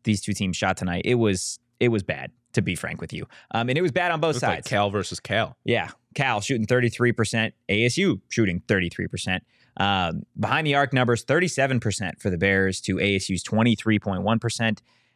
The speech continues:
Speaker 1: This is the one that stands out to me is these free
Speaker 2: Mm-hmm.
Speaker 1: throw numbers. A S U getting it done at the charity stripe, eighteen of twenty-two.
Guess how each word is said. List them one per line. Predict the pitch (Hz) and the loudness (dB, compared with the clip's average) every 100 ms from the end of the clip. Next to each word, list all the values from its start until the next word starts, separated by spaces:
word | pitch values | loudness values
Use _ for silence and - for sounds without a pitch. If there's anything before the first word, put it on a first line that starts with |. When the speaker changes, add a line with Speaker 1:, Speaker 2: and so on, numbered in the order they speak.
| - | 0
Speaker 1:
This | 147 | 0
is | 143 120 | 0 0
the | |
one | 107 101 | 2 2
that | 90 | 0
stands | - 101 95 | 0 0 2
out | 90 | 0
to | - | 0
me | 95 | 0
is | 92 | 0
these | 92 95 | -2 0
free | 104 | 0
Speaker 2:
Mm-hmm. | 98 | 0
Speaker 1:
throw | 92 | 0
numbers. | 90 90 92 - | 0 -2 -4 -2
A | 117 113 | 0 0
S | - | -2
U | 107 | -4
getting | 110 110 | -4 -6
it | 101 | -2
done | 107 104 | -2 -2
at | 95 | -6
the | |
charity | 92 107 98 | -2 0 0
stripe, | 90 104 95 - | 0 0 0 0
eighteen | 117 - 110 104 95 | -2 0 0 0 0
of | 90 | -6
twenty-two. | - 104 92 - 101 95 | -4 -2 -2 -2 -2 0